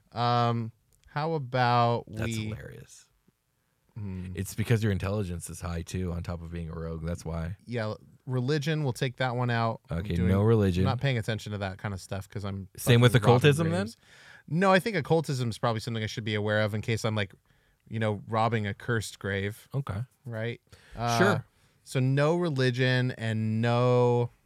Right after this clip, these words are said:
Speaker 1: hmm.
Speaker 2: Nature.
Speaker 1: No, I, I feel like nature's good because I'm, like, having to dig shit up.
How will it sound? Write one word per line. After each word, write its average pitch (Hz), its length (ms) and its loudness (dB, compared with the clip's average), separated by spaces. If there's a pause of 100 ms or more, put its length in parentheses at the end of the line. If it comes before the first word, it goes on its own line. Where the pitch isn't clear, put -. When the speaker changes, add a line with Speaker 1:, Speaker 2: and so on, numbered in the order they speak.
Speaker 1:
hmm. 107 60 -4
Speaker 2:
Nature. 127 680 -2 (680)
Speaker 1:
No, 143 80 0
I, 147 160 4
I 139 40 2
feel 185 200 -2
like 151 100 -2
nature's 127 340 -2
good 110 300 -2
because 101 240 -6
I'm, 104 140 -4
like, 101 120 -6 (220)
having 110 200 -2
to 101 60 -4
dig 104 280 -6
shit 101 240 -6
up. 98 180 -6